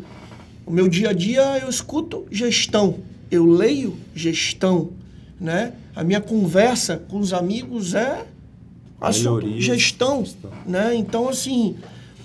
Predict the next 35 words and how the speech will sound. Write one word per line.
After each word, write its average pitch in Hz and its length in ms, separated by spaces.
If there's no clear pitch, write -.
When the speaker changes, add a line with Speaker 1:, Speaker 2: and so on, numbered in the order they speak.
Speaker 1:
a - 60
gente - 220
só 254 140
vai 294 160
conseguir 262 500
ter 254 240
o, - 440
o 208 60
meu 214 140
bate-papo 247 720
com 254 60
meus 240 200
colaboradores 220 1000
no, 190 420
no 185 160
café, 190 640
no 185 120
restaurante, 185 1000
no 190 140
barzinho 190 440
da 240 80
esquina, 269 480
é 262 160
gestão. 302 640
É 254 80
como 294 180
a - 20
gente 269 200
vai 269 100
melhorar, 247 340
como 262 160
a 262 60
gente 240 200
vai 240 120
conseguir. 240 680